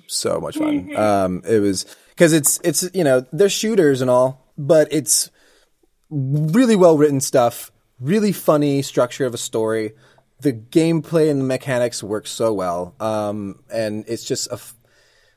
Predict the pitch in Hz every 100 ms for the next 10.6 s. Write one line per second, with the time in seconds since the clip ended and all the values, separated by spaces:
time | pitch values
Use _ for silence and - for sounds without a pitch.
0 | - 131 - 135 147 165 170 127 120 131
1 | 139 - - _ - 151 147 160 139 190
2 | 180 - 120 95 76 78 - 120 147 175
3 | 214 160 - 143 139 - 120 113 107 101
4 | 98 - _ _ _ _ _ _ - 165
5 | 240 127 - - 131 98 107 107 107 120
6 | 110 104 98 95 87 _ _ - 90 -
7 | 143 104 131 147 - - - 131 147 165
8 | 156 156 147 135 120 131 131 127 117 120
9 | 113 113 117 107 - 110 104 98 98 95
10 | 87 90 110 107 101 -